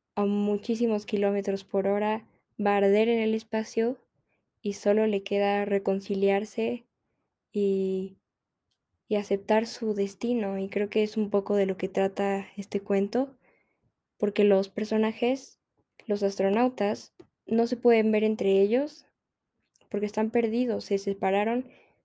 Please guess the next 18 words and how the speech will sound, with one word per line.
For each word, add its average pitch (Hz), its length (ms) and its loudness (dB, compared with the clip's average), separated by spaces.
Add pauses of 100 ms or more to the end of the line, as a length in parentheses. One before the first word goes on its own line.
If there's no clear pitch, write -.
(120)
y 208 80 -4
solo 233 340 0
pueden 226 200 2
hablar 196 360 2
por 202 220 -4
radio. 196 420 0 (480)
Entonces 220 500 -4
hay 233 280 2
momentos 220 500 0
de 214 80 0
conflicto 214 560 -2
entre 208 340 2
ellos 214 320 0
en 202 80 -2
los 196 140 -2
que 202 100 -10
se 202 140 -4
reprochan 208 640 -2